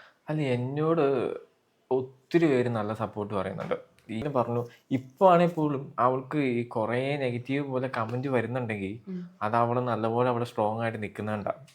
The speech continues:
Speaker 2: ഉം.
Speaker 1: ഇപ്പം അവള് സ്ട്രോങ് ആയിട്ട് നിൽക്കണില്ലാത്ത ഒരാളാന്ന് വെച്ചോ,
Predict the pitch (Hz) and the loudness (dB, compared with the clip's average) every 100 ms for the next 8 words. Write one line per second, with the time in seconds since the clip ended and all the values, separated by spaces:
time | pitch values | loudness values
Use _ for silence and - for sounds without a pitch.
0 | _ 180 165 175 175 _ 120 - 156 147 | _ -14 -12 -14 -18 _ -10 -4 -4 -2
1 | 104 127 147 151 139 135 156 156 151 139 | 0 0 0 0 2 2 2 0 0 -4
2 | 123 - 160 165 143 151 156 160 139 127 | -8 -4 0 0 2 2 4 4 6 6
3 | 123 117 98 - | 4 2 -2 -4